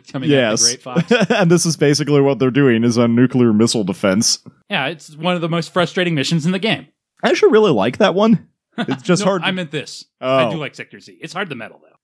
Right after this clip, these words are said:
Speaker 2: Yeah, that's actually what I was gonna say. It's hard to get the re-, requisite two hundred, maybe one fifty. I don't know. It's been a while. Anyway, the druggies are like, "Man, I'm tired of fighting weak things.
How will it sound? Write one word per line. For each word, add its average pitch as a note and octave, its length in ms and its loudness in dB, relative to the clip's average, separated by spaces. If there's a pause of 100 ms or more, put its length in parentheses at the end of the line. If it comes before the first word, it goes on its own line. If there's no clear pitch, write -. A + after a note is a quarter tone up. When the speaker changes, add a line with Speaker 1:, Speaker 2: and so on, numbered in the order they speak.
Speaker 2:
Yeah, B2+ 120 -6
that's C#3+ 180 -4
actually C#3 260 0
what A#2 100 2
I - 20 0
was G#2 80 -2
gonna G2+ 160 -2
say. G2 140 -2
It's E2+ 120 -4
hard A#2+ 120 2
to G#2 60 -4
get G#2 100 -2
the G2+ 80 -2
re-, G2 260 -2
requisite G#2 460 -2
two G#2+ 120 0
hundred, E2+ 440 0 (280)
maybe G2 200 2
one F#2 220 4
fifty. F#2+ 360 -2
I - 40 -8
don't E2+ 120 0
know. D2 80 0
It's D2 120 -6
been D2+ 120 -2
a C#2+ 40 -2
while. D2 260 -4 (240)
Anyway, D3 540 2
the A#2+ 100 -4
druggies B2 360 -2
are B2 60 0
like, A#2+ 260 -2
"Man, F#3 460 0
I'm A#3 180 -2
tired A#3+ 380 0
of B2+ 80 0
fighting G#2+ 380 -2
weak C3+ 240 -4
things. F#2+ 480 -8